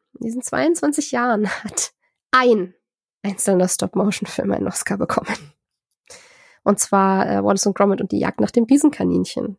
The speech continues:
von eben Nick Park, ein Claymation-Film. In dem Jahr hätte ta-, hätte es tatsächlich nur Gewinner geben können, weil die Konkurrenz bestand noch aus zwei anderen und das ist das wandelnde Schloss von Hayao Miyazaki gewesen und Corpse Bride von Tim Burton, also auch nochmal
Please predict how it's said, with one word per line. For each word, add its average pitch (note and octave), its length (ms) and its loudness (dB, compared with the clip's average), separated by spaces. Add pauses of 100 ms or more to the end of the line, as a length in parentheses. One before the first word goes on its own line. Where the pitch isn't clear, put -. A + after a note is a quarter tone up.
von F#3+ 220 -4
eben G3+ 280 0
Nick G3+ 180 -4
Park, - 540 -10
ein A3 100 0
Claymation-Film. A#3 760 0 (1080)
In B3+ 200 2
dem C#4+ 180 6
Jahr C4 160 2
hätte B3+ 200 2
ta-, B3+ 160 0
hätte B3 180 2
es - 80 -2
tatsächlich A3+ 380 -2
nur B3+ 100 6
Gewinner A#3+ 340 2
geben A#3+ 220 -2
können, A#3+ 360 0
weil G#3 100 0
die G#3 100 -2
Konkurrenz G#3+ 440 0
bestand - 280 -2
noch G3 80 0
aus G3 120 -4
zwei F#3 300 2
anderen A3 440 2
und G3 160 0
das - 140 -6
ist - 120 -8
das - 140 -10
wandelnde G3+ 320 -2
Schloss G3 280 0
von G3 240 -2
Hayao G3 300 0
Miyazaki G3 500 2
gewesen G#3+ 380 0
und F#3 120 -4
Corpse - 300 -4
Bride F#3 220 0
von F#3+ 140 -2
Tim E3+ 100 -2
Burton, - 280 -4
also F#3 140 -6
auch F3+ 120 -6
nochmal G#3+ 420 -2